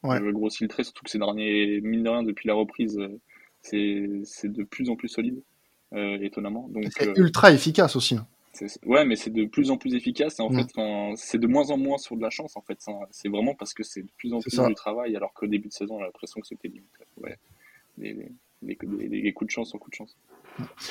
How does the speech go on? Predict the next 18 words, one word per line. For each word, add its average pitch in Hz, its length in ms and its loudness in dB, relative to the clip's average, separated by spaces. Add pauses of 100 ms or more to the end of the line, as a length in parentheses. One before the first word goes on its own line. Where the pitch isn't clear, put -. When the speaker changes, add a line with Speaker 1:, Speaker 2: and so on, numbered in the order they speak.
(280)
Speaker 1:
Bon, 143 60 12
en 156 100 12
tout 185 100 -2
cas, 247 160 10 (120)
moi, 165 220 8
ce 185 100 -2
que 160 100 6
je 147 120 0
pense, 196 320 6
c'est 143 140 2
que 127 760 6
là, 143 380 12
on 131 180 6
a 131 80 8
deux 127 220 4
équipes 127 260 -2
qui, 147 280 2
euh, 123 180 8